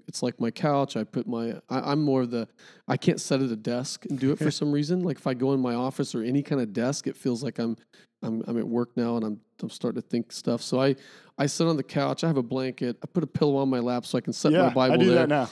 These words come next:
Speaker 1: And I have, and I, yeah, and, it, and I, so I sit there, and that, that's, uh, I mean, every single morning, uh, i-, unless I leave at five A M, sometimes I do. Um, that's where I'm at. I'm on the couch. I put my feet up,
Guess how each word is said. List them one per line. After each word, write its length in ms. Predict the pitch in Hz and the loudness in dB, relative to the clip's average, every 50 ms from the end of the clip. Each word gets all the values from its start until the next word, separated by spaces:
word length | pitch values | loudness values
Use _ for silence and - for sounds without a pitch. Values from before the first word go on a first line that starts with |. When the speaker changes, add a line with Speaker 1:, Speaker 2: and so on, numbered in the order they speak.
| - - _ _ | -8 -20 _ _
Speaker 1:
And 100 | - 151 | 0 4
I 40 | 151 | 6
have, 200 | 165 180 160 151 - | 6 6 6 4 4
and 100 | - 160 | 2 2
I, 140 | 160 165 170 | 2 2 2
yeah, 240 | 190 180 160 139 131 | 2 2 4 2 2
and, 140 | 143 160 165 | 2 2 0
it, 140 | 165 160 | 0 0
and 200 | - 165 160 165 | 0 0 0 0
I, 220 | 165 165 170 170 165 - _ - | 0 0 0 -2 -2 -4 _ -10
so 180 | - - 175 | -6 -2 0
I 60 | 180 | 0
sit 220 | 175 - - - - | 2 0 -2 0 2
there, 200 | 165 151 151 151 | 2 4 4 4
and 100 | 139 131 - - _ - - - _ _ | 4 2 -2 -8 _ -20 -20 -20 _ _
that, 180 | - 170 - | -2 0 2
that's, 280 | - 175 175 - - - | 2 0 0 0 0 0
uh, 280 | 156 143 135 131 139 - - | 2 2 2 0 0 0 0
I 40 | 156 | 2
mean, 200 | 156 160 - - | 2 2 2 2
every 320 | 156 165 165 165 180 175 | 2 2 2 4 2 2
single 340 | 156 - - 165 151 143 135 | 2 2 0 2 2 2 2
morning, 480 | 131 131 131 127 120 110 110 110 113 - - _ _ _ _ | 2 2 2 2 2 0 -2 -4 -6 -8 -12 _ _ _ _
uh, 260 | 135 120 113 113 113 - _ - _ _ _ 180 | -4 -4 -2 -4 -6 -8 _ -20 _ _ _ -6
i-, 160 | 139 131 - | -6 -4 -4
unless 320 | 139 127 127 127 123 - - | -4 -4 -4 -4 -4 -4 -4
I 120 | 123 117 | -4 -4
leave 320 | 110 117 123 131 131 110 | -2 -2 -2 -2 0 -2
at 100 | 113 110 | -4 -6
five 300 | - - 107 113 113 107 | -6 -8 -6 -6 -6 -6
A 160 | 113 110 110 110 | -6 -6 -6 -6
M, 180 | 110 107 107 _ | -6 -8 -10 _
sometimes 420 | - - 117 113 - 117 113 110 | -8 -8 -8 -6 -4 -6 -6 -4
I 80 | 117 117 | -6 -6
do. 280 | 113 123 117 117 113 107 _ _ - - - - _ _ _ - | -2 0 2 2 0 0 _ _ -20 -20 -20 -20 _ _ _ -6
Um, 280 | - 120 110 107 - - _ - | -4 -2 -2 -4 -6 -8 _ -6
that's 380 | 165 127 127 127 127 - - | -2 0 0 0 -2 -4 -8
where 140 | - 123 117 | -8 -6 -6
I'm 160 | 110 110 110 | -4 -6 -6
at. 180 | 107 98 101 - - | -8 -8 -10 -8 -6
I'm 260 | 139 117 110 110 - - | -4 -4 -4 -4 -6 -6
on 160 | - 117 113 113 | -4 -4 -2 -2
the 60 | 113 | -4
couch. 680 | 110 - 123 110 110 117 113 110 - - - - - - | -2 -2 -2 0 0 -2 -4 -6 -8 -12 -10 -10 -10 -12
I 100 | - 113 | -12 -14
put 240 | 110 _ - - _ | -10 _ -8 -8 _
my 100 | 127 117 | -6 -8
feet 300 | 110 - - 117 120 117 | -8 -6 -6 -6 -4 -4
up, 200 | 117 117 117 | -6 -8 -10